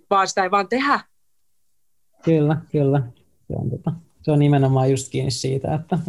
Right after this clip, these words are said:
Speaker 2: et ket-,
Speaker 1: Mm.
Speaker 2: ketkä sen maksaa, onks porukka valmi-, valmiit, niinku, valmiit lähteä siihen. Et kyllä varmaan tosi moni, moni on valmis lähteä, mut ne, jo-,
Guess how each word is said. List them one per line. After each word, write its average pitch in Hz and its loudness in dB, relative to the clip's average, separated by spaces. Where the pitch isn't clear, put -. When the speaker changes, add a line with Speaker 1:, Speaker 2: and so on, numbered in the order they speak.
Speaker 2:
et 120 -8
ket-, - -4
Speaker 1:
Mm. 208 2
Speaker 2:
ketkä 190 0
sen 180 4
maksaa, 170 2
onks 120 4
porukka 123 -2
valmi-, 131 0
valmiit, 131 2
niinku, 131 0
valmiit 131 0
lähteä 139 0
siihen. 156 -4
Et 156 -6
kyllä 135 -2
varmaan 139 -4
tosi 135 -2
moni, 131 0
moni 143 4
on 139 0
valmis 127 -2
lähteä, 139 -4
mut 135 2
ne, 135 2
jo-, 131 -2